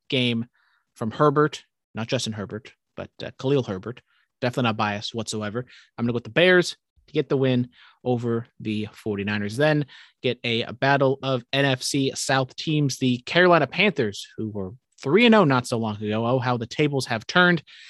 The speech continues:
They take on the Atlanta Falcons, who are three and three, coming off of a close win over the Miami Dolphins. Um, Panthers going in the wrong direction. Falcons, you know, kinda where we thought they'd be, floating around five hundred, not the best team in the world, but they get wins.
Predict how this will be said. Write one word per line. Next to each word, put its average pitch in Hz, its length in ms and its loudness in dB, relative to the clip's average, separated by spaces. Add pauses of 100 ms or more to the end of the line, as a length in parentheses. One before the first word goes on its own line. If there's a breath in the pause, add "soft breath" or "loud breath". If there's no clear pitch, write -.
(340 loud breath)
They 185 160 8
take 175 260 0
on 143 180 2
the 139 160 0
Atlanta 131 380 -2
Falcons, 131 480 -2
who 135 220 -2
are 117 140 -4
three 160 380 2
and 127 200 0
three, 160 260 2
coming 147 340 -2
off 131 200 -4
of 123 100 -10
a 110 200 -4
close 196 340 4
win 104 280 -4
over 110 280 -10
the 110 180 -10
Miami 98 500 -8
Dolphins. 143 500 0 (440 loud breath)
Um, 104 380 -2 (140)
Panthers 156 580 0 (160)
going 151 260 2
in 156 100 0
the 147 80 0
wrong 143 220 2
direction. 135 480 -2
Falcons, 131 720 -4 (260)
you 262 100 -2
know, 262 100 2
kinda 156 360 2
where 170 160 8
we 170 80 4
thought 160 220 2
they'd 170 160 0
be, 156 220 0
floating 139 380 -2
around 135 240 -4
five 131 260 -2
hundred, 131 320 -2
not 117 200 -2
the 123 60 -6
best 127 280 -4
team 135 160 -2
in 131 40 -2
the 127 80 -2
world, 123 360 -4
but 113 120 -4
they 123 100 -4
get 131 200 -2
wins. 127 360 0